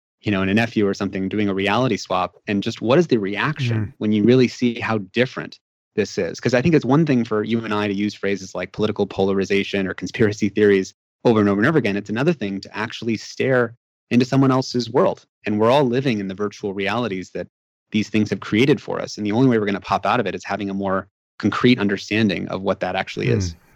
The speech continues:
Speaker 2: Well, when I do that with my eleven-year-old daughter, I, I find that I'm watching a lot of the
Speaker 1: <laughs>
Speaker 2: Merrill twins, <laughs> which is
Speaker 1: Probably a healthier feed than looking at politics.
Speaker 2: It's healthier than QAnon, but I, I'm not sure it's healthy in the end.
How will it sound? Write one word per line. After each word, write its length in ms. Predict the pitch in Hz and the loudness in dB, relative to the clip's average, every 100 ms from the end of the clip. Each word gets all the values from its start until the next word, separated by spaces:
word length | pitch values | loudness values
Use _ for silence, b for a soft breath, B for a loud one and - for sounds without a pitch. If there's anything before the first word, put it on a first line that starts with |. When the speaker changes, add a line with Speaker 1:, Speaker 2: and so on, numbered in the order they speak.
| - | -4
Speaker 2:
Well, 140 | 110 | 0
when 120 | 110 | 2
I 60 | 107 | 0
do 180 | 104 117 | 2 4
that 140 | 113 | 4
with 120 | 110 | 2
my 140 | 107 104 | 0 0
eleven-year-old 540 | 104 104 104 104 98 | 0 0 0 -2 -4
daughter, 400 | - 104 101 98 | -2 0 0 0
I, 200 | 98 - | -2 -6
I 20 | |
find 300 | 98 110 98 | -6 -2 0
that 80 | 98 | 0
I'm 120 | 95 | -2
watching 360 | 95 98 - 101 | 0 -2 -2 -4
a 40 | |
lot 220 | 98 104 104 | 0 2 2
of 80 | |
the 80 | 95 | 0
Speaker 1:
<laughs> 120 | 98 | 0
Speaker 2:
Merrill 260 | 98 104 101 | 2 2 2
twins, 520 | - 110 87 87 - _ _ | -2 -4 -4 -6 -12 _ _
<laughs> 220 | _ _ | _ _
which 600 | - - 135 139 143 - 104 - | -6 2 2 2 0 -4 -8 0
is 240 | 135 - - _ | -2 -2 -18 _
Speaker 1:
Probably 320 | 135 131 135 | 0 4 4
a 80 | 117 | 4
healthier 540 | 107 123 127 113 107 | 2 0 2 0 -2
feed 400 | 104 - 117 107 - _ | -6 0 0 0 -4 _
than 220 | - 101 104 | -6 -4 -2
looking 240 | - 104 | -2 -4
at 100 | 98 | 0
politics. 280 | 110 107 - | 2 2 4
Speaker 2:
It's 40 | |
healthier 300 | 143 135 135 | 4 6 4
than 160 | 113 110 | 4 0
QAnon, 560 | - 123 113 101 98 | 4 4 4 2 0
but 140 | 92 98 | 0 -2
I, 80 | 104 | -2
I'm 160 | 110 | -2
not 180 | 110 107 | -2 -4
sure 220 | - 107 | -2 -2
it's 100 | 101 | -2
healthy 380 | 107 101 104 - _ _ _ _ | -2 -2 -4 -8 _ _ _ _
in 100 | - | -4
the 100 | 104 | -2
end. 200 | 104 | -2